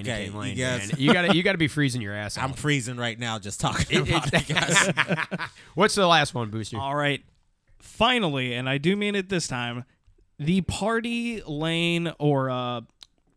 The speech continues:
Speaker 3: I'm not gonna shout out their address, but off of Party, there is the Teddy Bear Christmas Land display.
Speaker 1: Off of Party Lane in, in,
Speaker 3: Yeah.
Speaker 1: uh, Crestwood,
Speaker 3: Yeah,
Speaker 1: Missouri.
Speaker 3: this,
Speaker 1: Yeah.
Speaker 3: uh,
Speaker 1: Crestwood,
Speaker 3: this is
Speaker 1: Missouri.
Speaker 3: more kind of a local legend kind of thing than an actual advertised, uh,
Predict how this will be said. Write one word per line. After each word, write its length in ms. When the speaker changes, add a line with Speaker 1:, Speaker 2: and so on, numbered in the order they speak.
Speaker 3:
I'm 80
not 160
gonna 180
shout 240
out 120
their 140
address, 320
but 260
off 260
of 160
Party, 520
there 180
is 160
the 200
Teddy 500
Bear 300
Christmas 720
Land 600
display. 240
Speaker 1:
Off 120
of 100
Party 520
Lane 300
in, 320
in, 120
Speaker 3:
Yeah. 140
Speaker 1:
uh, 40
Crestwood, 420
Speaker 3:
Yeah, 260
Speaker 1:
Missouri. 140
Speaker 3:
this, 280
Speaker 1:
Yeah. 60
Speaker 3:
uh, 360
Speaker 1:
Crestwood, 200
Speaker 3:
this 120
is 80
Speaker 1:
Missouri. 140
Speaker 3:
more 240
kind 180
of 80
a 60
local 460
legend 420
kind 200
of 100
thing 360
than 180
an 100
actual 320
advertised, 880
uh, 440